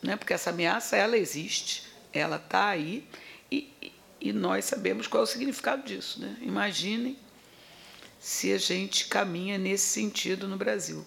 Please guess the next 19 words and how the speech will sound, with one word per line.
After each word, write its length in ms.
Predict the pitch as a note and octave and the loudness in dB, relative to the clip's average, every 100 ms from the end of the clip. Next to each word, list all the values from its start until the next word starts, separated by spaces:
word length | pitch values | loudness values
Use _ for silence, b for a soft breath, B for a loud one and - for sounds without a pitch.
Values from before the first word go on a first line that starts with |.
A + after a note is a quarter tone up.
| - | -10
pra 220 | - D#3+ | -6 -4
homeschooling. 680 | D3+ E3 D#3+ - D3+ C#3+ E3+ | -2 -4 -4 -6 -2 -2 -2
Aí, 400 | A3 B3 C#4 D#4+ B B - | -2 0 -2 -4 B B -2
definitivamente, 1040 | F3+ G3 G3+ F#3 - E3+ E3 D#3+ F#3 - | 2 2 0 -4 -2 0 0 0 -2 4
é 60 | - | 6
o 60 | |
fim, 440 | F3+ - F3 F3 G3 B B B B | 6 2 -2 -2 -4 B B B B
é, 340 | - E3 F3 E3+ F3 - - - | 0 0 0 -6 -10 -16 -20 -8
de 140 | D#3+ | -2
uma 160 | G3 F#3+ | 2 4
nação 480 | F3 - F3+ F#3 - | 4 2 2 2 0
verdadeiramente 680 | - F#3 F#3 E3+ E3 E3 E3 | 4 6 8 8 8 6 2
desenvolvida, 760 | - E3 D#3+ D3+ C3+ D#3+ D3 D3+ | 0 2 4 2 4 4 4 2
soberana, 760 | - D#3+ D#3 D#3+ D3+ D#3 D#3 B B B | 4 4 6 6 8 6 4 B B B
que 80 | - | -4
se 140 | - | 0
projete 880 | - E3+ E3+ C#3+ D3+ D#3 D#3 - - | 2 6 8 8 6 6 4 2 0
no 160 | D#3+ D#3+ | 4 4
mundo 520 | D#3+ E3+ E3+ D#3 D#3+ | 6 6 4 2 0